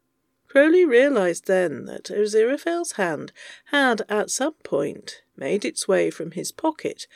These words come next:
to rest against Crowley's cheek. His fingertips felt strangely gritty against Crowley's skin as they stroked slowly, deliberately down to his chin.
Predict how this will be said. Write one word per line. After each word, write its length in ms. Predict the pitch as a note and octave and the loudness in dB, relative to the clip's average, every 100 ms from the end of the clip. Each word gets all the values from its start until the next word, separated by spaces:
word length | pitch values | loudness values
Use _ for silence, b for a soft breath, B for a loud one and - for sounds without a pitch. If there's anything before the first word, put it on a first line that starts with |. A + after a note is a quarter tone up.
| B B - | B B -8
to 120 | C#4+ | 0
rest 320 | B3 G#3+ - | 0 0 -4
against 440 | D3+ F#3 F#3+ - | -2 -2 -2 -8
Crowley's 480 | - F#3+ D3 E3 F#3+ | -4 -2 -2 -4 -8
cheek. 600 | - - A#3 - - - _ _ _ _ B B B B | -8 -8 -8 -12 -20 -20 _ _ _ _ B B B B
His 240 | B3+ B3 | -4 -2
fingertips 720 | - D#4+ E4+ D#4 F#3+ C#3 - - | -2 -4 -2 -2 0 -2 -2 -2
felt 280 | G3+ G3 - | 0 0 -4
strangely 560 | - A#3 A#3 A3+ A#3+ | 0 0 0 -4 -10
gritty 420 | A3 C#4 - D#4+ | -6 -6 -4 -4
against 460 | G#3 D3+ C#3+ - - | -4 -4 -6 -6 -4
Crowley's 440 | G3 F3 D#3+ D3 | 0 0 0 -4
skin 460 | - - F3 C#3+ D3+ | -6 -2 -2 -2 -4
as 200 | F3+ - | -8 -6
they 140 | G#3 | -4
stroked 540 | G#3 - F3+ F3+ F3+ - | -4 -4 -2 -2 -4 -6
slowly, 800 | - G#3 F#3 E3+ D#3 D3+ G#3 G#3+ | -2 2 2 0 -4 -8 -8 -8
deliberately 680 | - G#3+ G3 - E3 - G3 | -6 0 0 2 -2 -4 -8
down 280 | G3 E3 E3 | -6 -6 -6
to 100 | F3+ | -6
his 220 | F3+ F#3+ | -4 -6
chin. 520 | - - F3+ D3+ F3 | -6 -4 -4 -4 -8